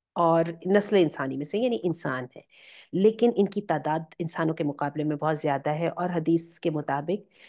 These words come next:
जहन्नुम ज़्यादा भरेगी। इससे मतलब हमें ये समझ आता है, इनसे जहन्नुम ज़्यादा भरेगी, इसका मतलब हमें ये समझ आता है कि ये लोग,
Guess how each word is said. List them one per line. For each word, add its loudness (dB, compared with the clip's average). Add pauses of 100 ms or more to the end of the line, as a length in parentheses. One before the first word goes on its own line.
(200)
जहन्नुम 4
ज़्यादा 4
भरेगी। 0
इससे 2
मतलब 0
हमें -2
ये 0
समझ -4
आता -2
है, -4 (680)
इनसे 8
जहन्नुम 4
ज़्यादा 0
भरेगी, -2
इसका -2
मतलब -2
हमें -2
ये -2
समझ -4
आता -2
है -4
कि -8
ये -4
लोग, -2